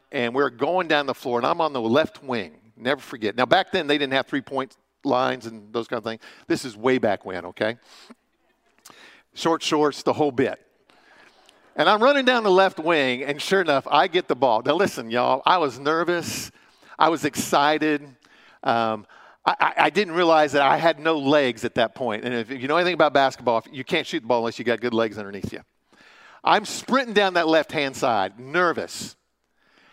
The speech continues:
I get the ball. One dribble, I can get to the rim. Man, what am I thinking?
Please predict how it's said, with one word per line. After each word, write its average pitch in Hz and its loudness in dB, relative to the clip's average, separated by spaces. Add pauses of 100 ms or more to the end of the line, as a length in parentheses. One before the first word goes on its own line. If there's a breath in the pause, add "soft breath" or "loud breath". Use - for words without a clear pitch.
(260 soft breath)
I 143 2
get 127 -4
the 175 -2
ball. 120 -4 (720)
One 139 -2
dribble, 131 0
I 123 0
can 113 -12
get 120 -6
to - -16
the 107 -10
rim. 95 -14 (1000)
Man, 127 -4
what 175 -2
am 156 -2
I 135 0
thinking? - -12